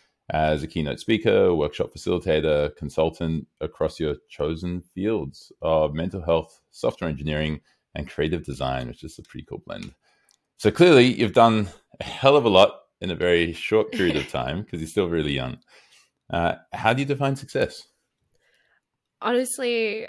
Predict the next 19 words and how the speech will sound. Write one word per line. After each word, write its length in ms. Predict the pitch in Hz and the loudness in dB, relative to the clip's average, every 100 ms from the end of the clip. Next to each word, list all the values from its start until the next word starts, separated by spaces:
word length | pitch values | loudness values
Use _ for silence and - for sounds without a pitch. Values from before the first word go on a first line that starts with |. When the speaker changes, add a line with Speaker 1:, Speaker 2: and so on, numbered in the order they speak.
| _ - | _ -4
Speaker 2:
I 300 | 196 196 196 | -2 -2 -4
really 240 | 180 196 196 | -6 -6 -4
love 220 | 185 170 | -4 -6
that 180 | 185 175 | -8 -10
question. 480 | 196 196 247 269 294 _ | -12 -10 -10 -10 -14 _
Um, 440 | 202 202 190 185 - _ | -2 -2 -4 -10 -18 _
and 260 | 185 180 175 | -4 -4 -6
it 160 | - 202 | -10 -10
really 160 | 202 | -8
made 160 | 202 196 | -8 -8
me 100 | 196 | -8
think 320 | 196 185 185 | -8 -10 -8
a 100 | - | -8
lot, 320 | 175 165 156 - - - | -6 -6 -8 -12 -20 -12
like, 140 | - - | -12 -12
coming 240 | 190 175 | -12 -10
into 140 | 180 | -10
this 180 | 180 190 | -12 -12
chat. 320 | - 175 - | -8 -8 -8